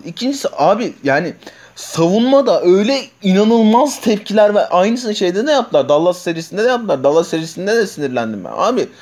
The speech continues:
yani skalanın bin bir ucuna gidemezsin sen. O kadar da değil ya.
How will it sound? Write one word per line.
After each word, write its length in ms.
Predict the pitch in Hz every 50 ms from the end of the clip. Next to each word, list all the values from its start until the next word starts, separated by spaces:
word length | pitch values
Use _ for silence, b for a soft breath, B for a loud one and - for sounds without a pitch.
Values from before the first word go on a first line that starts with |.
| B B B B B B B
yani 360 | - - 143 180 208 202 180
skalanın 680 | - - - 170 - 208 233 254 269 277 262 233 196 - - _ _ _ _ _ _ _ _ _ -
bin 600 | 175 147 143 139 - 190 214 247 247 220 190 165 170
bir 140 | 233 285
ucuna 380 | 285 277 247 202 202 220 226 220
gidemezsin 800 | 190 165 180 151 180 208 233 254 254 214 - - - - 143 131
sen. 260 | 120 - 117 107 107 -
O 140 | 156 -
kadar 420 | 220 220 220 220 220 220 214 202 170
da 140 | 165 139 131
değil 300 | 131 170 214 233 214 185
ya. 300 | 135 123 123 175 233